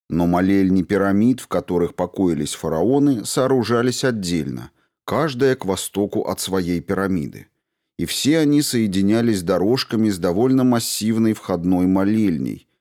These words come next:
или пропилеями на краю каменного плато. Молельня, что ведёт ко второй пирамиде,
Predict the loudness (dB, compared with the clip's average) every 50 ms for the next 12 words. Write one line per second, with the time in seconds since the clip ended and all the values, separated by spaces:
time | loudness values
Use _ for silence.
0 | _ _ -4 -2 0 0 0 0 0 -2 -4 -2 -2 0 2 2 4 4 2 2
1 | 0 -2 -4 -6 -10 -12 -12 -6 -4 -4 -2 -2 -4 -4 -4 -2 -2 -2 -2 -2
2 | -4 -4 -4 -4 -2 -2 -2 -2 -2 -2 -4 -6 -6 -4 -4 -4 -4 -6 -8 -10
3 | -10 -12 -14 -20 _ _ _ _ _ _ _ _ _ _ _ _ _ _ _ _
4 | _ 0 2 2 4 4 4 4 4 4 4 4 2 2 0 -2 -4 -4 -2 0
5 | 0 0 0 2 0 0 0 0 -4 -6 -6 -4 -2 -2 0 2 2 0 0 0
6 | 0 0 2 2 2 4 2 2 2 0 -4 -6 -8